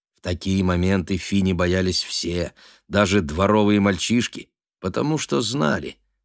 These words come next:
когда эта хрупкая на вид девчонка в ярости, лучше ее не трогать. К сожалению, задиристый нрав отпугивал друзей. Многие девочки откровенно сторонились Фини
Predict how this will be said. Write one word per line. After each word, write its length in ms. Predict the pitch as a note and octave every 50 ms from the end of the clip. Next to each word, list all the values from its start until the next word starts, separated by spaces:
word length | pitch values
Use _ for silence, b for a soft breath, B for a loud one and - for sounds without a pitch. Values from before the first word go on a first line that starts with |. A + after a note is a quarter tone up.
| _ -
когда 460 | F#2+ G2 E2 F2 F#2+ A#2+ C#3 C3+ A#2
эта 280 | F#2+ G#2+ G#2+ G2+ - G2
хрупкая 640 | - - G#2 G#2+ B2+ C3+ A2+ - - G2+ G2+ G2
на 140 | F#2+ F#2+ G2
вид 260 | G#2+ A#2 A#2+ G2+ D#2+
девчонка 720 | D#2 F#2+ F#2+ F2 - - - A#2 A#2+ A2+ F#2+ - - G2
в 80 | F#2 E2
ярости, 880 | D#2 D2+ C2+ C2 D#2 G#2+ C3 D3 - A2+ - - - - - D2 - b b b b b b b
лучше 540 | - F2 G2 G#2+ A2 A2 - - - A#2
ее 280 | A#2 G#2 F#2+ F2+ F2 E2+
не 140 | F2+ F#2 E2+
трогать. 560 | - E2+ D#2+ D2+ D2 C#2+ - - - - - _ _ _ _ _ _ _ _ _ _ _ _ _ _ _ _ _ -
К 40 |
сожалению, 760 | - - A2+ A2 G2+ A#2+ C#3+ E3 F#3+ F#3+ F#3 E3+ E3+ E3 D3+ A#2
задиристый 640 | F#2 A#2 A2+ A2+ B2 D#3 D#3 C#3 A#2 - - A#2+ A#2
нрав 420 | G#2 G#2 G2+ B2 C3 B2+ - -
отпугивал 680 | A#2 G#2 F2+ _ - C3+ C#3 C3 A#2 A#2+ A2+ A2+ A2 G2+
друзей. 540 | G2+ G2+ G#2 G2 F2+ G#2+ A#2 F#2+ - - _ _ _ _ _ _ _ _ _ _ _ _
Многие 420 | - F#2+ A2 A#2+ A2+ F#2+ G#2+ G#2 F#2
девочки 500 | F2 A2 A#2+ A#2 A2 A2 - - - G#2+
откровенно 640 | G2+ - - F#2 F#2 F#2+ G#2 C3 C#3 A#2+ F2+ E2+ F2
сторонились 600 | - - - F#2 F#2 F#2 F#2 F2 E2+ E2+ - -
Фини 500 | - - - G2+ G2+ G#2+ A#2 B2 A#2+